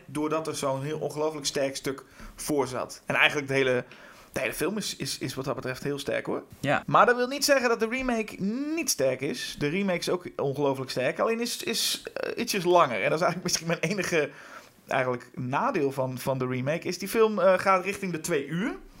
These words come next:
Speaker 2: Ja.
Speaker 1: En die had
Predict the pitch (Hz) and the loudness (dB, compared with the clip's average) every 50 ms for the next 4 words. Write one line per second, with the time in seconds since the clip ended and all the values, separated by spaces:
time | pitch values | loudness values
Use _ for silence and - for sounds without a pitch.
0 | - - - - 131 131 117 101 - - - - - - 151 160 165 170 170 170 | -16 -14 -10 -8 -6 -6 -6 -6 -8 -12 -18 -10 0 4 4 6 6 6 4 4
1 | 170 170 170 170 170 165 160 - - - 156 147 147 175 180 165 143 143 170 226 | 2 2 0 -2 -4 -6 -8 -12 -12 -10 -6 -4 -4 -2 -2 0 2 6 6 6
2 | - - | 4 2